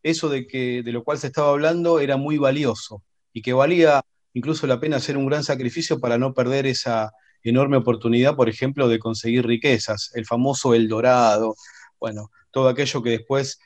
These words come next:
los españoles encontraron con el tesoro de los incas en Perú. Y si pienso entonces, trayendo a la actualidad,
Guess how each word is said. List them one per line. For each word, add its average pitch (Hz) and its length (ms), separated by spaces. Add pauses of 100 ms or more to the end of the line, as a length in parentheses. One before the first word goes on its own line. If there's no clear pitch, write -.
(220)
los 117 220
españoles 120 500
encontraron 117 560
con 113 400
el 110 180
tesoro 117 560
de 110 100
los 113 240
incas 123 440
en 113 160
Perú. 127 400
Y 139 140
si 143 480
pienso 185 340
entonces, 165 440
trayendo 147 440
a - 20
la 143 80
actualidad, 139 500